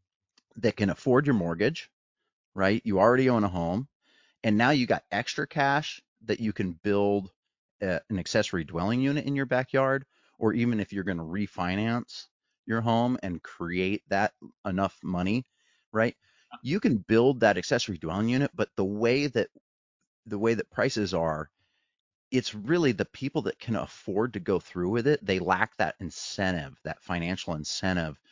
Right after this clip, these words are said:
to then put it as a rental property. And so the vast majority of accessory dwelling units that get built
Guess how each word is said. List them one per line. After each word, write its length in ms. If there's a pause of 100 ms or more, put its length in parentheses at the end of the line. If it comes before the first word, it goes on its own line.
(180)
to 120
then 320
put 280
it 100
as 220
a 60
rental 400
property. 580 (560)
And 180
so 180
the 100
vast 400
majority 440
of 120
accessory 420
dwelling 340
units 280
that 120
get 140 (180)
built 320